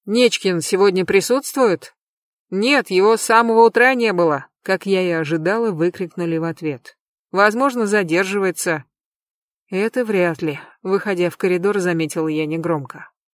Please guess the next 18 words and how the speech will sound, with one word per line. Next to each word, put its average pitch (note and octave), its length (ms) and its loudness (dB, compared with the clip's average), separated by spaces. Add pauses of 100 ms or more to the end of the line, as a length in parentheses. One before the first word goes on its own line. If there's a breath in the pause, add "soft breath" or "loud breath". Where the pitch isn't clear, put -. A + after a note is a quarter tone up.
(220)
Кононов A#3 500 -2
догнал F3 420 0
меня G3+ 320 -4
уже F3 240 -2
на F3+ 120 -4
подходе E3+ 460 -6
к - 80 -16
лестнице. E3 680 -8 (720)
«Что - 300 -2
вы G3 80 -2
намерены E3+ 540 -2
теперь E3 340 -4
делать? D#3+ 520 -4 (260)
Думаете, F#3+ 540 -2
он F#3 140 -4
уже F#3+ 160 -2
не F#3 140 -2
появится?» F#3+ 640 -4